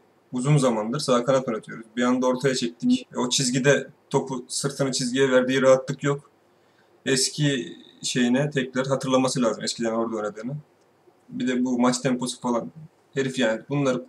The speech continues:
şeyden çıktılar abi, evden çıkıp geldiler antrenmana. Hiçbir şey yapmadan. Sıfırdan yani. Eksiden başladılar belki de. Sezon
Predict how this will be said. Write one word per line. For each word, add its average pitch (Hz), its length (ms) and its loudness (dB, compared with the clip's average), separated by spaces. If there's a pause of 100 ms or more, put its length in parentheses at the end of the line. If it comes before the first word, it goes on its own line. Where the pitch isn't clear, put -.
şeyden 180 360 0
çıktılar - 280 -4
abi, 165 160 0
evden 135 280 2
çıkıp - 260 0
geldiler 104 260 -6
antrenmana. 104 540 -8 (180)
Hiçbir - 200 -2
şey 156 140 2
yapmadan. 117 380 -2 (540)
Sıfırdan 117 560 4
yani. - 260 -6
Eksiden 143 420 4
başladılar 113 460 0
belki 107 160 -4
de. 113 80 -2
Sezon 127 320 0